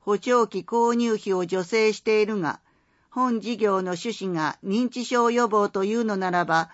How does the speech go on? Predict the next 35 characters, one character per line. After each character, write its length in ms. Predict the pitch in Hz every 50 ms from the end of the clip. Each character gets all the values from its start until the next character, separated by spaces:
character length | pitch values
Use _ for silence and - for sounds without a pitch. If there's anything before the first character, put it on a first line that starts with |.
| _ _ _ _ _ _
課 180 | - 202 202
税 280 | 202 220 247 247 240 240
状 240 | 233 254 247 247 240
況 280 | 240 - 220 214 202
に 160 | 202 208 202 -
か 140 | - 196
か 120 | - 214 214
わ 140 | 214 208 208
ら 160 | 208 196 185
ず 260 | - 165 156 151 - - _
対 240 | - 214 226 240 240
象 260 | 233 - 233 233 233
と 140 | - 226 220
す 140 | 208 - 214
べ 140 | 240 240
き 100 | - 220
で 140 | 175 185 170
あ 120 | 160 160 151
る。 180 | 135 117 - _ _ _ _ _ _ _ _ _ _ _ _ _ _ -
対 260 | 220 226 247 254 247
象 260 | 240 262 247 247 247
要 260 | 247 247 247 240 233
件 280 | 233 - 208 185 185 190
の 140 | 185 175 175
緩 280 | - 202 208 233 240
和 100 | 240 240
に 160 | 233 240 233
つ 140 | 233 - 247
い 140 | 233 208 190
て 160 | - 180 170
考 360 | 170 - 208 226 233 240 233 240 233
え 140 | 226 214 180
を 100 | 156 156
聞 160 | - - -
く。 260 | - - 160 - -